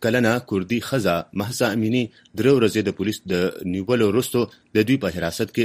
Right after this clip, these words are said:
مړه شوې وه. د فعالینو تر مخه دا د مناسب حجاب نه په سرولو په تور کې وهلې شوې وه. د دې د وژنې وروسته په ټول هیواد کې په پراخه کچه داسې احتجاجونه پیل شول چې د کال نولس سوه نهه اویا کې د اسلامي انقلاب وروسته نه وو لیدلې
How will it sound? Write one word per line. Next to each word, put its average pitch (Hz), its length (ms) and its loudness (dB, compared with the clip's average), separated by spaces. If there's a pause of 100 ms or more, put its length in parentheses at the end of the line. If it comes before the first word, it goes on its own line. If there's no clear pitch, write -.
(120)
مړه 87 220 -2
شوې 85 280 -2
وه. 90 160 4 (640)
د 113 80 2 (160)
فعالینو 127 420 2
تر 107 140 -2
مخه 113 260 -2
دا 110 80 2
د 101 160 -2
مناسب 87 440 -6
حجاب 98 260 -2 (120)
نه 120 140 0
په 101 140 -6
سرولو 113 500 0 (360)
په 117 60 4 (120)
تور 127 180 2
کې 101 140 2
وهلې 87 340 -2
شوې 85 240 -2
وه. 87 140 0 (360)
د 120 120 4
دې 147 120 4
د 139 120 0
وژنې 120 260 0
وروسته 123 240 -2 (100)
په 90 160 0
ټول 113 220 0
هیواد 98 320 -2
کې 113 200 -2
په 92 160 -4
پراخه 98 380 -2
کچه 85 240 -2 (240)
داسې 104 220 0 (100)
احتجاجونه 87 580 -4
پیل 120 220 0
شول 127 140 0 (300)
چې - 140 -2
د - 20 6 (120)
کال 117 180 2
نولس 113 360 -2
سوه 110 160 2 (160)
نهه 120 160 -2 (120)
اویا 101 280 0 (100)
کې 117 180 -2
د - 100 2
اسلامي 92 320 -4
انقلاب 98 420 -2
وروسته 110 260 -2 (200)
نه 104 80 2
وو 80 180 -4
لیدلې 85 280 -2